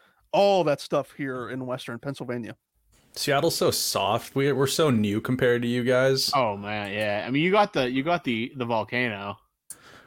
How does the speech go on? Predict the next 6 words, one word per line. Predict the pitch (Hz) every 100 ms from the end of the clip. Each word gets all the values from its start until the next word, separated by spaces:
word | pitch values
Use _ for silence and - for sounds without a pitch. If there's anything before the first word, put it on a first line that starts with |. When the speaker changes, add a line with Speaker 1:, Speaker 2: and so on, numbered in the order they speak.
| _ -
Speaker 2:
Rainier, | 143 139 127 127 170 165 147
or, | 151
oh, | 151
Saint | - 160 117
Helens. | 139 113 98 - - _ -
Speaker 3:
Yeah. | 131 113 101 69